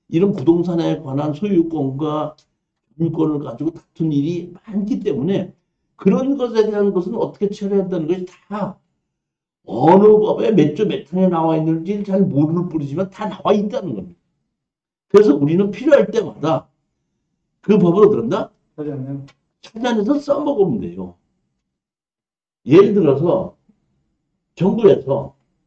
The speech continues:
Speaker 1: 집회를 하는 것이 마음에 안 들으면은 코로나법을 세워서 집회를 못 하게끔 하고, 집회를 하는 게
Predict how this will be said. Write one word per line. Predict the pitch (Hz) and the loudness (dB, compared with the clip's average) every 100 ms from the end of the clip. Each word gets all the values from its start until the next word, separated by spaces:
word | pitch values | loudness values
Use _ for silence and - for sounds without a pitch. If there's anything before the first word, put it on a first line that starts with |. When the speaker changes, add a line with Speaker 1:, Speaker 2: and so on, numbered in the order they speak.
| _ _ _ _ _ _ _ _ _ _ _ _ _ _ - | _ _ _ _ _ _ _ _ _ _ _ _ _ _ -6
Speaker 1:
집회를 | 190 185 214 226 202 | -4 -2 0 2 2
하는 | 202 190 180 | 2 2 2
것이 | 170 175 208 | -2 -2 -4
마음에 | - 175 196 | -4 -4 -4
안 | 143 | -2
들으면은 | 143 165 151 143 175 196 - - _ _ _ _ _ _ _ _ _ _ _ _ _ _ _ _ _ _ _ _ | 4 4 4 2 0 0 -2 -8 _ _ _ _ _ _ _ _ _ _ _ _ _ _ _ _ _ _ _ _
코로나법을 | 185 196 202 190 160 156 156 170 151 | -6 -2 2 0 0 -2 0 0 0
세워서 | - 160 165 165 | -8 -8 -6 -6
집회를 | 190 - 165 | -10 -6 -6
못 | 135 113 | -6 -8
하게끔 | 113 113 110 101 | -8 -8 -12 -18
하고, | 95 _ _ _ _ _ _ _ _ _ _ _ _ _ _ _ _ _ _ _ _ _ | -18 _ _ _ _ _ _ _ _ _ _ _ _ _ _ _ _ _ _ _ _ _
집회를 | - 185 226 226 | -6 -2 -2 0
하는 | 208 190 | 2 2
게 | 185 214 208 | 4 4 2